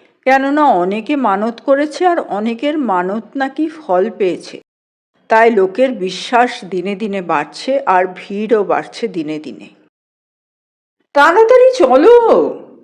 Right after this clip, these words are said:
পুজো বোধহয় আরম্ভ হয়ে গেল," তিতলি বলল। সরু পায়ে চলা পথ ধরে সবাই পৌঁছে গেল বটগাছের তলায়। তখন অন্ধকার ঘনিয়ে এসেছে। অনেক গ্রামবাসীর ভিড়ে জায়গাটা ভারাক্রান্ত।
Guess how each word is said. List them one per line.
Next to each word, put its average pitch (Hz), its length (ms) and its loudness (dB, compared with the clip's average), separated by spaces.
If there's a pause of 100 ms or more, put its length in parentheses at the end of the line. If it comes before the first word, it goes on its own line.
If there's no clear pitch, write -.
(320)
পুজো 302 260 4
বোধহয় 440 360 4
আরম্ভ 285 340 4
হয়ে 440 320 2
গেল," 190 360 2 (300)
তিতলি 226 300 -8
বলল। 143 280 -8 (920)
সরু 285 400 2
পায়ে 214 300 2
চলা 262 320 2
পথ 196 360 2
ধরে 220 300 0
সবাই 226 480 2
পৌঁছে 185 400 -6
গেল 175 360 -2
বটগাছের 165 560 -4 (100)
তলায়। - 340 -6 (540)
তখন 214 360 0
অন্ধকার 196 580 -2
ঘনিয়ে 175 440 -6
এসেছে। - 480 -14 (680)
অনেক 226 420 0
গ্রামবাসীর 202 760 0
ভিড়ে 180 440 0
জায়গাটা 180 640 -2
ভারাক্রান্ত। 175 800 -6